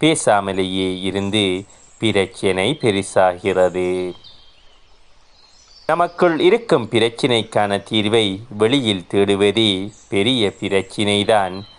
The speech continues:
அதற்கான தீர்வை உங்களிடமே தேடுங்கள், பிரச்சினை முடிவுக்கு வரும்.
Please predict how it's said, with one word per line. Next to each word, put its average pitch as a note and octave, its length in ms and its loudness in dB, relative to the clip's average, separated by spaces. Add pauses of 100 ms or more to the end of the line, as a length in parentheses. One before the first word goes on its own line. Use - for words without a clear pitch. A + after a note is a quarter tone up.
(240)
அதற்கான A2 760 0
தீர்வை G2 360 -2 (100)
உங்களிடமே F#2+ 720 -2
தேடுங்கள், G2 680 0 (540)
பிரச்சினை A2 720 -2 (380)
முடிவுக்கு F#2 800 -2
வரும். F2+ 520 0